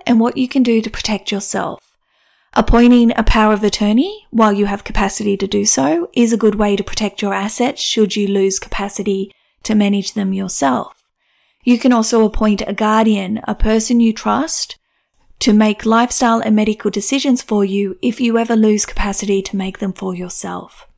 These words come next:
Also consider your own potential isolation. Are you too cut off from the world around you?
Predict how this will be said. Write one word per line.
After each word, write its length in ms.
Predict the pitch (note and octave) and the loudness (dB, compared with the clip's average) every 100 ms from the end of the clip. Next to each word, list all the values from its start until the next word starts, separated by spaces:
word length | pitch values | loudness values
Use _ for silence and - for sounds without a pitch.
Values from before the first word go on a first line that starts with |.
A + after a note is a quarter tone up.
| _ _ _ _ _ _ _ _ _ _ _ _ _ _ _ _ _ _ | _ _ _ _ _ _ _ _ _ _ _ _ _ _ _ _ _ _
Also 320 | B3+ D#4 F#4+ | 0 2 2
consider 600 | F#4 F#4 E4+ C4+ B3+ A#3+ | 2 0 0 2 4 2
your 380 | A#3 G#3+ A#3 - | 0 0 0 0
own 260 | A3+ A3+ B3 | -2 0 0
potential 880 | A#3+ - - G#3 - G#3 G3+ G3 - | -2 -4 -4 -4 -2 -2 0 -2 -6
isolation. 1000 | F#3+ F#3+ - G3+ G3 G3+ G#3+ G#3 F#3 G#3+ _ _ _ _ - | -8 -6 -6 -4 -4 -4 -4 -6 -8 -12 _ _ _ _ -2
Are 80 | A3 | -2
you 540 | G#3+ A#3+ B3+ B3 A3+ _ _ _ - | 0 0 0 0 -4 _ _ _ -10
too 260 | - D4 | -2 -2
cut 240 | B3+ B3+ B3 | -2 -2 0
off 240 | A3 - | -2 -2
from 200 | - G#3+ | 0 2
the 100 | G#3 | 2
world 260 | G#3 G#3 G3+ | 2 2 0
around 460 | G3 G3+ G#3 G3+ | -2 -2 -2 -2
you? 320 | G#3+ G#3+ G#3 | 0 0 0